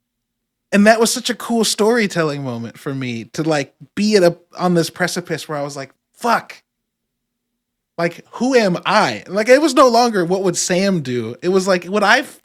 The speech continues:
shoot this guy? Maybe." Uh,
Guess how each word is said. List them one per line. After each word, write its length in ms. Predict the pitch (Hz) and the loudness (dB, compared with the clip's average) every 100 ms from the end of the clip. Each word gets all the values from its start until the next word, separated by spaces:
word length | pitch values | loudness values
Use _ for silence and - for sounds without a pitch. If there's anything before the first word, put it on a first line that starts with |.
| - | -8
shoot 260 | - 330 | -4 -2
this 160 | 349 349 | -2 -2
guy? 400 | 349 359 370 311 _ _ _ _ _ _ _ _ | -2 -2 -4 -6 _ _ _ _ _ _ _ _
Maybe." 600 | 170 359 381 440 440 370 _ _ _ _ _ _ _ | 0 4 2 0 -10 -16 _ _ _ _ _ _ _
Uh, 500 | 170 180 175 160 147 | 2 4 4 2 -2